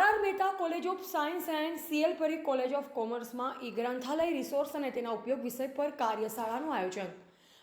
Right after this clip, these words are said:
બનાસકાંઠા ડિસ્ટ્રિક્ટ કેળવણી મંડળ સંચાલિત આર આર મહેતા College of Science તથા સી એલ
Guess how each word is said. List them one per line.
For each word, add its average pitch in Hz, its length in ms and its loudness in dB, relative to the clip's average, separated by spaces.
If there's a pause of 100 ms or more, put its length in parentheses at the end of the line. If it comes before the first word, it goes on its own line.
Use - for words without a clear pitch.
(140)
બનાસકાંઠા 415 560 4
ડિસ્ટ્રિક્ટ 320 360 -2
કેળવણી 370 380 0
મંડળ 302 340 2
સંચાલિત 254 720 0
આર 233 160 0
આર 339 180 2
મહેતા 320 280 2 (100)
College 233 340 0
of 226 180 -8
Science 240 420 -2
તથા 202 240 0 (440)
સી 359 200 4
એલ 403 100 8